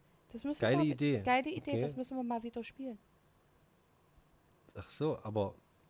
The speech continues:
Speaker 2: ja, wenn ich dazu trinke, dann ist, da kommt doch nichts bei rum.
Speaker 1: Ne, deswegen
Speaker 2: Das
Speaker 1: ja.
Speaker 2: ist natürlich
Speaker 1: Das wird
Speaker 2: kur-
Speaker 1: ja witzig.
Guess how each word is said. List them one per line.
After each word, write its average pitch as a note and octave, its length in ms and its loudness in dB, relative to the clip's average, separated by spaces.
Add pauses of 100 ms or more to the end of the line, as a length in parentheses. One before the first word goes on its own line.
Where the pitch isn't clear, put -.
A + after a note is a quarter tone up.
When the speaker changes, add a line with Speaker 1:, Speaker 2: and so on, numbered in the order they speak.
(160)
Speaker 2:
ja, F2+ 340 -12
wenn F#2+ 140 -4
ich F#2 120 -8
dazu - 280 -8
trinke, A2 420 -4
dann G2+ 300 -4
ist, F#2 120 -10
da G#2 60 -6
kommt G#2+ 220 -4
doch G#2 40 -2
nichts G2 220 -8
bei F2+ 140 -10
rum. C3 220 0 (580)
Speaker 1:
Ne, G3 160 -2
deswegen A#3+ 420 -6
Speaker 2:
Das F#4 100 -8
Speaker 1:
ja. A3+ 100 0
Speaker 2:
ist G3 60 -2
natürlich - 360 -10
Speaker 1:
Das G3+ 140 -6
wird A#2 120 4
Speaker 2:
kur- A2 80 0
Speaker 1:
ja - 80 0
witzig. - 380 -4